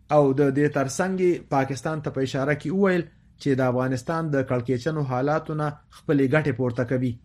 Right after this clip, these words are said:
اخوا د جرمني چانسلر انګلا مارکل شپاړس کاله پس د خپلې څوکۍ نه استعفا ورکړې. نوموړې د جرمني لومړۍ ښځه مشره یا چانسلره ده چې د یورپ تر ټولو لوی اقتصادي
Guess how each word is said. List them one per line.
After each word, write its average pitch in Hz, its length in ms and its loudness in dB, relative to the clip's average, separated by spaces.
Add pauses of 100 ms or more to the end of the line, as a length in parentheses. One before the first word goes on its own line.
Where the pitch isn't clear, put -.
(120)
اخوا 185 240 0
د 185 160 4
جرمني 180 400 4
چانسلر 196 440 2
انګلا 180 380 0 (100)
مارکل 156 340 0 (120)
شپاړس 180 460 0 (120)
کاله 143 320 2
پس 185 160 0 (140)
د 143 160 0
خپلې 147 300 0
څوکۍ 143 360 0
نه 131 40 0
استعفا 131 400 -2 (100)
ورکړې. 123 340 -2 (640)
نوموړې 147 460 2 (280)
د - 20 2 (180)
جرمني 135 460 0 (140)
لومړۍ 135 340 2 (100)
ښځه 143 280 0
مشره 160 280 -2 (240)
یا 127 80 2 (100)
چانسلره 127 500 0
ده 120 80 0 (340)
چې 143 80 -2 (140)
د 131 160 2
یورپ 127 200 -2 (120)
تر 131 100 -2 (100)
ټولو 151 200 0 (120)
لوی 165 200 0
اقتصادي 127 520 -4